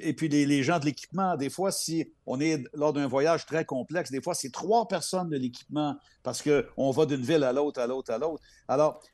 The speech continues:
l'entourage est beaucoup plus, euh, est, est beaucoup plus, euh, euh, disons, est, est, euh, euh,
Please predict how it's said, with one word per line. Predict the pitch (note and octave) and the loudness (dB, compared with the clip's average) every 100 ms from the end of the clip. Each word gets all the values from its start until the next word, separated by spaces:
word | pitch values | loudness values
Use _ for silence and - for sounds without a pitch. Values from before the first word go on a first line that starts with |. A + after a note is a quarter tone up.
| _ | _
l'entourage | C3 G3 A#3 - D3+ B2+ G3 G#3 E3+ - | 0 2 2 2 0 2 0 0 -4 -8
est | C3+ | -8
beaucoup | A#2 D3 - B2+ | -8 -8 -6 -6
plus, | - C#3+ E3 D#3+ - _ _ A2+ | -6 -6 -2 -2 -4 _ _ 0
euh, | A#2+ A#2+ A#2 A2+ - - C3 - _ - | 2 4 4 2 -8 -12 -14 -16 _ -6
est, | A2 - | -4 2
est | B2 | 2
beaucoup | D3+ A3 | 4 4
plus, | C#3+ F#3 A3 - - | 6 6 6 2 2
euh, | B2+ A#2 A#2+ B2 | 6 8 6 0
euh, | - | -2
disons, | G#2+ G#2 E3 - | -2 0 0 2
est, | C#3 C#3 | 2 2
est, | C#3+ A2+ - | 2 0 0
euh, | A#2+ A#2 B2+ | -2 0 0
euh, | A#2+ G2+ | -4 -4